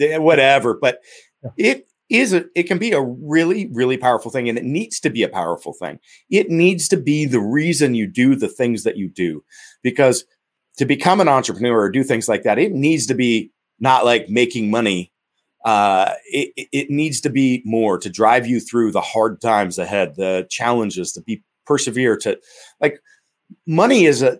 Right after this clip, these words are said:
Speaker 1: a medium for how you use those things to change the world. How do you, what do you, what are you after?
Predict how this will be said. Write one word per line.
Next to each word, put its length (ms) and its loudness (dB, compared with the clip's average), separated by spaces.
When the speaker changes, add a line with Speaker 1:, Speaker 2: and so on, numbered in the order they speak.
Speaker 1:
a 80 -2
medium 680 0
for 160 -2
how 220 2
you 320 0
use 400 -4
those 260 0
things 280 -2
to 100 -8
change 420 -6
the 80 -4
world. 280 -4
How 140 -6
do 80 2
you, 180 -4
what 160 -2
do 60 -2
you, 180 -4
what 120 -2
are 40 -6
you 120 2
after? 460 -4